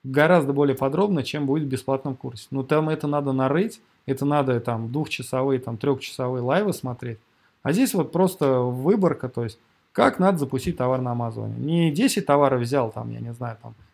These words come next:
заказал, Verify отзывы и отдал на P P C.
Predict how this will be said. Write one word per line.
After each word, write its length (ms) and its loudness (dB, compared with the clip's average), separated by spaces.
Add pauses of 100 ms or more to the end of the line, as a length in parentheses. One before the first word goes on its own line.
заказал, 560 2
Verify 380 -2
отзывы 420 -4
и 40 -4
отдал 280 -4
на 80 -4
P 140 -10
P 140 -6
C. 240 -10